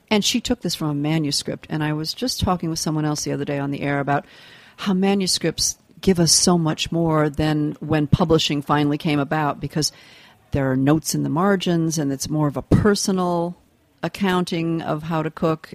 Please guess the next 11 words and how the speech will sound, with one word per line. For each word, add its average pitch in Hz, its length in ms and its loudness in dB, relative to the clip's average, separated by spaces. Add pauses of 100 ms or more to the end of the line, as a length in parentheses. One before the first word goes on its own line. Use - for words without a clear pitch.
And, 143 200 -2 (560)
and 170 400 2
this 240 200 4
is 180 120 -2
a 151 60 -4
delight. 139 360 -4
You 160 160 -2
know, 139 220 -4
Eleanor 156 280 -2
Fettiplace's, 147 840 -6
um, 143 380 -6